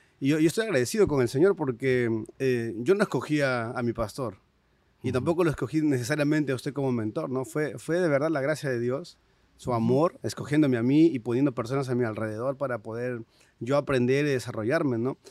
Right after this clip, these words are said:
Speaker 1: Yo me equi-, pues, usted, yo me he equivocado, y me, me he equivocado mal. Y una vez se espera que el pastor solo te corrija o solo te sancione, ¿no? Mi
Speaker 2: Ujú.
Speaker 1: pastor ha estado ahí acompañándome, guiándome,
Speaker 2: Ajá.
Speaker 1: ¿no?
Speaker 2: Ajá.
Speaker 1: Eh, cuidándome con, con amor, de verdad, como, como un pastor.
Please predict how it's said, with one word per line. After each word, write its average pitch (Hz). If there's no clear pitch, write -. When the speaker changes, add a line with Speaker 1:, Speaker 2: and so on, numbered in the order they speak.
Speaker 1:
Yo 147
me 180
equi-, 127
pues, 143
usted, 135
yo 156
me 190
he -
equivocado, 120
y 110
me, 147
me 131
he -
equivocado 151
mal. 123
Y 135
una 139
vez 143
se 127
espera 139
que 143
el 123
pastor 131
solo 139
te 135
corrija 127
o 110
solo 131
te 131
sancione, 110
¿no? 123
Mi 131
Speaker 2:
Ujú. 110
Speaker 1:
pastor 113
ha -
estado 135
ahí 123
acompañándome, 113
guiándome, 110
Speaker 2:
Ajá. 98
Speaker 1:
¿no? 135
Speaker 2:
Ajá. 120
Speaker 1:
Eh, 113
cuidándome 151
con, 117
con 123
amor, 120
de 113
verdad, 113
como, 107
como 170
un 202
pastor. 165